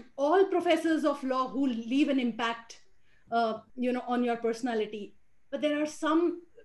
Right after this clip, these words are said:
amazing, uh, professors that I have had,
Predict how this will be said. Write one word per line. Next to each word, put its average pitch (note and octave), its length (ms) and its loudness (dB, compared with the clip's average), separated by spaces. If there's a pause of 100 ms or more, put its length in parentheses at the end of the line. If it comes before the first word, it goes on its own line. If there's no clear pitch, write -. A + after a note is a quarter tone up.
(920)
amazing, F4 760 8
uh, C4 240 -2 (160)
professors C#4 540 0
that A#3 220 -2
I A#3 140 -4
have C4+ 260 -4
had, A3 400 -4